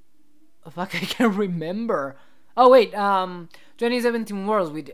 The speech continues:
Yelena Yeremina, but that doesn't count because everyone <laughs> that was, uh, uh, expected to, to medal at twenty seventeen, uh, beam final didn't even qualify. So yeah,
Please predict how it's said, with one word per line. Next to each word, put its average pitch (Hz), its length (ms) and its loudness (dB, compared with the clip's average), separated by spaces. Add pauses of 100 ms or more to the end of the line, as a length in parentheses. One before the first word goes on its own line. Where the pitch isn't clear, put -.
(120)
Yelena 185 400 -4
Yeremina, 185 540 -4
but 151 160 -8
that 165 220 -8
doesn't 180 240 -8
count 233 420 -6 (300)
because 202 340 -6
everyone 262 840 0
<laughs> - 20 -12
that 202 160 -6
was, 175 560 -2
uh, 143 540 -4 (600)
uh, 175 540 -6
expected 185 640 -8
to, 180 320 -2
to 185 180 -10
medal 175 600 0
at 135 600 -6
twenty 160 280 -12
seventeen, 170 720 -10
uh, 165 220 -8
beam 147 420 -12
final 214 480 -4
didn't 151 320 -12
even 143 180 -10
qualify. 101 480 -16
So 120 200 -14
yeah, 120 200 -14